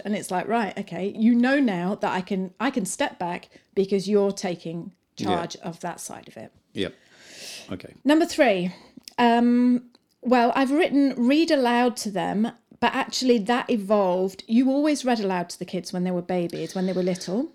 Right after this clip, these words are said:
Speaker 2: Yes, 'cause it would, I'd be normally, again, working and always trying to get home before six o'clock. Um, so then we had that wind down with the kids. We could watch a bit of T V, C B Bs it was at the time in, in the
Speaker 1: Mm.
Speaker 2: U K.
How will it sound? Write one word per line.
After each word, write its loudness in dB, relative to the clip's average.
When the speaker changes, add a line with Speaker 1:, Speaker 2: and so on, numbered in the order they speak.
Speaker 2:
Yes, 0
'cause 0
it 6
would, 4
I'd 8
be 4
normally, 4
again, 2
working 2
and 0
always 0
trying -4
to -8
get -4
home -4
before 0
six -6
o'clock. 0
Um, -2
so 2
then -2
we -2
had -6
that -6
wind -4
down -4
with -6
the -8
kids. -2
We -8
could -10
watch -6
a -16
bit -4
of -6
T -6
V, -6
C -2
B 0
Bs 0
it -6
was -4
at -10
the -20
time -4
in, -6
in -4
the 0
Speaker 1:
Mm. -2
Speaker 2:
U 0
K. -2